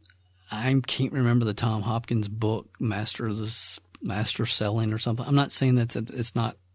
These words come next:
valuable information. It is. But I will also tell you, the people that are great salespeople and,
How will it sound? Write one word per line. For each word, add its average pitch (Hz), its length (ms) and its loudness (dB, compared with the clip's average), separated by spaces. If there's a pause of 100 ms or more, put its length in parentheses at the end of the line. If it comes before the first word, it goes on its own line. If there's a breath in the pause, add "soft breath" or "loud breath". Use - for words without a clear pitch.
valuable 120 460 4
information. 117 640 2
It 107 140 0
is. 120 500 -2 (840 loud breath)
But 127 120 6
I 120 180 10
will 120 120 6
also 127 320 6
tell 123 180 4
you, 120 120 4
the 120 100 2
people 123 340 2
that 123 140 2
are 113 80 2
great 120 300 2
salespeople 123 1120 4
and, 120 240 4